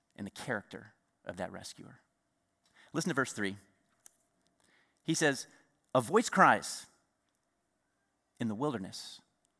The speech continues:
'Prepare the way of the Lord. Make straight in the desert a highway for our God.'" Now, these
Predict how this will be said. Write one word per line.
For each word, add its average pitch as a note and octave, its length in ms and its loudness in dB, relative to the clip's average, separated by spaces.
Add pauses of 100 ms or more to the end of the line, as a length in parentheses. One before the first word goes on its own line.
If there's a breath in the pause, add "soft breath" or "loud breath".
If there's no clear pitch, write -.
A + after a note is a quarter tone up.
(120)
'Prepare D3+ 300 0
the D#3+ 60 -4
way G#2 320 0
of F#2+ 100 -12
the G2+ 80 -6
Lord. F2 260 -10 (600)
Make A2+ 140 -2
straight - 580 2
in B2+ 120 0
the A2+ 60 2
desert A#2 380 4
a - 40 -8
highway A2+ 520 -4 (800 soft breath)
for - 220 -8
our F#2+ 160 -4
God.'" A2 300 -10 (1500 soft breath)
Now, B2+ 220 4
these F3+ 720 4